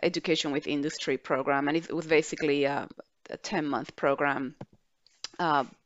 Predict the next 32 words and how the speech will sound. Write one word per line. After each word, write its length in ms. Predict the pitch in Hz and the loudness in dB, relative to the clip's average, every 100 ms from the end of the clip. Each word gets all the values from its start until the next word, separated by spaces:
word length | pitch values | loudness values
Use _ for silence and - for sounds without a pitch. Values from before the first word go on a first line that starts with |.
| - | -2
where 160 | 170 | 0
we 80 | 165 | 4
basically 480 | 165 160 - 160 160 | 6 6 4 0 -2
selected 540 | - 135 131 - 165 | 2 2 2 2 0
officers 800 | - 127 - 147 - 156 151 151 | 4 2 2 -4 -2 2 2 2
and 120 | 160 | -2
civilians 720 | - 247 240 262 190 151 151 | 0 2 6 8 8 4 -2
to 140 | - 165 | -4 -4
work 340 | 147 143 143 | 0 0 0
in 140 | 156 147 | -2 -2
our 100 | 131 | -2
company, 680 | - 156 147 160 151 147 147 - - - - - _ | 0 0 2 0 2 0 -2 -10 -20 -20 -20 -20 _
uh, 100 | 160 | 4
to 140 | - 180 | 4 2
learn 360 | 160 151 160 | 4 2 2
best 280 | 147 123 - | 0 -2 0
practices 640 | - 139 - 175 - 123 - | 4 4 2 -6 -2 -2 0
and 100 | 156 | -2
learn 240 | 151 151 | 2 2
more 240 | 147 139 147 | 2 2 2
about 360 | 147 135 139 | 4 4 4
the 60 | 151 | -2
civilian 560 | - - - - 131 | -8 -6 -4 -4 -4
life. 280 | - - - | -2 -4 -4
So 360 | - 160 147 160 - - - | -2 2 2 2 -4 -14 -4
it 40 | |
was 120 | 170 | 0
all 220 | - 170 | 8 10
about 520 | 175 170 160 156 156 143 - - | 12 10 10 10 8 4 -4 -14
bridging 460 | 156 175 165 165 | 0 0 2 0
the 100 | 156 | 0
gap 500 | - 135 156 156 170 | 4 6 8 8 8